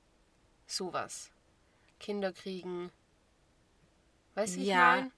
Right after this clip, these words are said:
Speaker 2: also ich glaub, man kann gar nicht getrennt zwischen Beziehung und Single reden.
Speaker 1: Wir machen einfach alles in einem.
Speaker 2: Mischmasch. Ja, weil genau das ist doch mein Punkt. Wenn du Single bist, dann steht die Welt dir irgendwie offen.
Speaker 1: Ja.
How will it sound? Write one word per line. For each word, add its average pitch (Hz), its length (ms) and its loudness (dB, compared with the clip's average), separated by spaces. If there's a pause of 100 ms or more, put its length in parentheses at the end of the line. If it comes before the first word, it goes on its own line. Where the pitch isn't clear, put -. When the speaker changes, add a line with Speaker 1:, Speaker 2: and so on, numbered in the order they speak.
(160)
Speaker 2:
also 190 200 0
ich 190 80 -4
glaub, 220 160 4
man 196 140 4
kann 208 160 -4
gar 214 120 2
nicht 214 140 -6
getrennt 208 440 -4
zwischen 190 240 -10
Beziehung 190 420 -6
und 180 240 -8
Single 185 320 -4
reden. 202 440 -4 (600)
Speaker 1:
Wir 214 160 -2
machen 196 200 -2
einfach 185 320 -4
alles 170 260 -10
in 170 120 -12
einem. 165 220 -4
Speaker 2:
Mischmasch. 160 580 -8
Ja, 185 240 0
weil 196 300 2 (840)
genau 202 400 6
das 196 180 -4
ist - 80 -6
doch 175 100 -4
mein 185 260 -2
Punkt. 156 420 -10
Wenn 175 180 -4
du 175 180 -4
Single 220 420 -2
bist, 170 380 -6
dann 175 80 -8
steht - 260 -4
die 165 120 -8
Welt 208 260 2
dir 175 140 -4
irgendwie 156 280 -8
offen. 151 400 -8
Speaker 1:
Ja. 208 220 -4